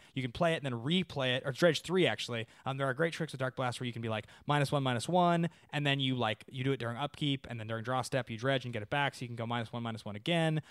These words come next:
Um, it's just, like, generally a sweet card for black decks that wanna play kind of the tempo game. There's lots of X ones in Modern, like we've said, the Electrolyze. Dark Blast is underrated, should get played more.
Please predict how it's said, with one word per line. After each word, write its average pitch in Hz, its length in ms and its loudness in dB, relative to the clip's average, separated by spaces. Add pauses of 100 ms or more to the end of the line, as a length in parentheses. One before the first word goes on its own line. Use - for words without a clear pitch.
(160)
Um, 117 380 -2
it's - 200 -10
just, 277 140 -4
like, 294 160 0
generally 151 420 2
a 120 100 -4
sweet 156 500 -2
card 131 360 4
for 123 120 -2
black 123 340 0
decks 147 220 0
that 131 80 -6
wanna 123 160 -6
play 127 160 -2
kind 123 120 0
of 117 40 -2
the 107 120 -8
tempo 143 280 0
game. 143 280 0 (200)
There's 139 100 0
lots 170 160 4
of 151 80 -2
X 143 180 -4
ones 135 200 -2
in 123 80 -2
Modern, 120 220 0
like 120 120 -2
we've 117 100 -8
said, 123 120 -2
the 113 60 -4
Electrolyze. 110 580 -2
Dark 110 180 -6
Blast 110 220 -2
is - 80 -16
underrated, 104 480 -6
should 113 100 -12
get - 140 -14
played 104 200 -14
more. - 120 -20